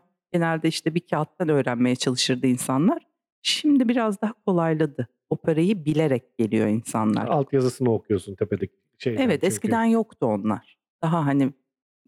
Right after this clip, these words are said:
Speaker 1: dikte ediliyordu birazcık.
Speaker 2: Şimdi
Speaker 1: Şimdi daha iyi.
Speaker 2: maestro'nun işi opera orkestrası yönetirken daha zor değil mi? Alttasın çünkü. Seyirciyi de görmüyorsun.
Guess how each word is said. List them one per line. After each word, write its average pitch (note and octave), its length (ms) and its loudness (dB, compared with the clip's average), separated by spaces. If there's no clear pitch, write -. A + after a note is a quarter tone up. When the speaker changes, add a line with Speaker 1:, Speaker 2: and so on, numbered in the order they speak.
Speaker 1:
dikte F3+ 260 -2
ediliyordu G2 500 0
birazcık. G2 340 -2
Speaker 2:
Şimdi C#3 140 -2
Speaker 1:
Şimdi E3 160 2
daha E3+ 200 0
iyi. G#3 40 0
Speaker 2:
maestro'nun G#3+ 300 0
işi A3+ 340 2
opera A3+ 540 0
orkestrası F3+ 720 -2
yönetirken E3+ 540 0
daha E3 160 2
zor D#3+ 260 0
değil A#3+ 120 2
mi? A3+ 160 4
Alttasın D#3+ 500 0
çünkü. E3+ 460 0
Seyirciyi D#3 400 2
de D#3+ 80 2
görmüyorsun. B2+ 760 2